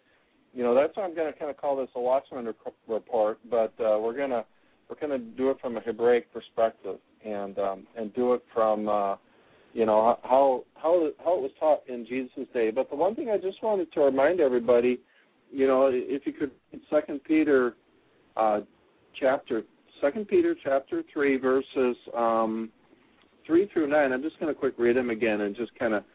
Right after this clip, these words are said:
sum up. I've got something on my mind I just wanted to share really quick. It says, "Knowing this first, that there shall come in the last days scoffers walking after their own lusts, saying, 'Where is the promise of his coming?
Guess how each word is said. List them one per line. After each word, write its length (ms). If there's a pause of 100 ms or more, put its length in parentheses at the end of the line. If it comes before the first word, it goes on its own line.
(520)
sum 160
up. 240
I've 280
got 220
something 200
on 120
my 140
mind 300
I 60
just 220
wanted 260
to 80
share 180
really 220
quick. 320
It 160
says, 160 (420)
"Knowing 460
this 280
first, 360
that 240
there 220
shall 220
come 300
in 120
the 100
last 400
days 260 (140)
scoffers 500
walking 500 (460)
after 320
their 220
own 220
lusts, 320
saying, 280
'Where 220
is 80
the 80
promise 420
of 140
his 120
coming? 400